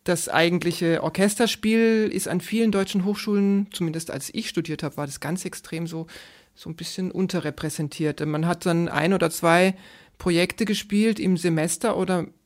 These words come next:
manchmal auch im ganzen Studienjahr. Man musste halt so verschiedene Testate musste man haben fürs Orchesterspiel, aber es ist jetzt nichts, was man als zentralen Baustein des Studiums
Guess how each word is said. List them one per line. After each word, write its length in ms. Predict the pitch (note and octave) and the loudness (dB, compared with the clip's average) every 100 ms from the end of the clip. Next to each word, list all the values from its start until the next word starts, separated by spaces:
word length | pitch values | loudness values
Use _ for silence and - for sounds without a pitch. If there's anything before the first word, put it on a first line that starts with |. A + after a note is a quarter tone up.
| _ _ _ | _ _ _
manchmal 340 | E3+ E3+ F3 C3 | -8 -4 -4 -4
auch 100 | F3 | -4
im 80 | |
ganzen 380 | D3+ D#3 D3 - | -4 -4 -6 -6
Studienjahr. 840 | - F3 G3 A#3+ A3 A3 A#3 A#3 A3+ - | -10 -8 -4 -2 0 0 -2 -4 -8 -4
Man 160 | E3+ | -2
musste 260 | F3 E3+ E3+ | -2 -2 -2
halt 140 | D#3 | -2
so 100 | D#3 | -4
verschiedene 420 | - E3 F#3 F3 | -6 -6 -4 -4
Testate 500 | E3 E3 - D#3 F3 | -4 -6 -2 -2 0
musste 220 | G3+ F#3+ E3 | -2 -4 -6
man 140 | D#3 | -4
haben 160 | E3 A#3 | -2 -4
fürs 460 | - F3+ - - - - - - | -2 -4 -4 -12 -18 -20 -20 -6
Orchesterspiel, 920 | E3+ G3 G3+ A#3 G#3+ - A#3 A#3+ A#3 - - - - | -2 2 2 2 -2 -2 2 2 2 -4 -20 -16 0
aber 420 | F3+ E3+ F3 F3+ | 2 4 4 2
es 200 | E3+ F#3 | 0 -4
ist 100 | - | -4
jetzt 220 | F3 - | -2 2
nichts, 260 | G3+ G3+ - | 2 2 -2
was 180 | F3+ | 0
man 360 | F#3+ F3 F3+ F3+ - _ _ _ _ _ _ _ _ _ | 0 2 2 -2 -6 _ _ _ _ _ _ _ _ _
als 220 | D#3 - | -4 -2
zentralen 480 | F3 E3 D#3+ E3+ F3 | -2 0 2 4 4
Baustein 580 | D#3+ E3+ F#3 - D#3+ D#3+ | 2 2 2 0 0 0
des 140 | E3 | -2
Studiums 1000 | - - F#3 F3 E3+ D#3+ D#3+ D#3+ - - | -6 -6 -2 -2 2 2 2 0 -4 -12